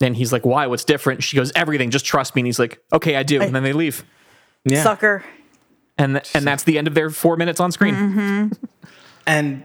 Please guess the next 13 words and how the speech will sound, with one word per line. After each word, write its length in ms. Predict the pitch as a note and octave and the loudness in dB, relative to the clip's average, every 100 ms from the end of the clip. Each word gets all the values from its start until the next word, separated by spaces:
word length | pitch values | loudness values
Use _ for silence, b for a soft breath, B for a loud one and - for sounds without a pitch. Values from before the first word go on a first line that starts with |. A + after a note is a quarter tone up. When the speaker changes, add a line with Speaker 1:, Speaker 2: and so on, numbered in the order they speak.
| - | -10
Speaker 3:
like, 240 | D#3 C3+ C3 | -2 -2 0
I 420 | C3+ D3+ D#3 C3+ B2+ _ _ - | 0 2 0 -4 -14 _ _ 0
personally 500 | F3+ C4 D#3 C#3 C3 | 0 0 0 0 0
was 240 | B2+ A#2 | 0 0
left 300 | B2+ B2 - | 0 0 -2
wondering, 500 | B2+ C3+ B2+ A#2+ A2+ | -2 0 0 -2 -2
like, 320 | A2 G#2+ - - - | -4 -6 -10 -14 -4
is 180 | C3 | -2
she 240 | - - A#2+ | 0 -2 -4
doing 440 | - B2+ C3+ C3 | -2 0 0 0
that 400 | B2+ A#2 A2+ - - | -2 -2 -4 -8 -6
because, 640 | A#2+ A2 B2+ A#2+ A#2+ A#2+ A#2+ | -4 -2 -2 0 0 -4 -4
like, 260 | A2+ G#2+ | -6 -8